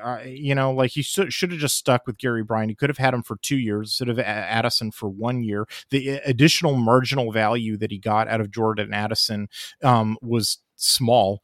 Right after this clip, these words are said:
compared to what Bryant would have got him. Um, a-, and that wasn't his problem last year. And, you know, for that dumb mistake,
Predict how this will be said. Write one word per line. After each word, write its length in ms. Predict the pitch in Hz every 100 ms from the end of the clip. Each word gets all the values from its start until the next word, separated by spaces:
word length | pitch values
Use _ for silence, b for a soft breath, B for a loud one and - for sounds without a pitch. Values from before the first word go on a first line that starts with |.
| b -
compared 380 | 139 139 131
to 60 | 117
what 180 | 113 110
Bryant 400 | 104 113 117 107
would 140 | 104
have 60 | 98
got 220 | 98 95
him. 160 | 101 110 B B _
Um, 520 | 131 127 120 117 113 -
a-, 140 | 139 -
and 200 | 147 139
that 160 | 151 143
wasn't 300 | 165 160 170
his 100 | -
problem 420 | 165 165 120 107
last 340 | 101 101 -
year. 280 | 104 95 95
And, 440 | 123 123 120 117 120
you 120 | 131
know, 160 | 117 113
for 440 | - - 147 165
that 340 | 143 131 120 107
dumb 280 | 123 123
mistake, 600 | 123 - - 95 98 -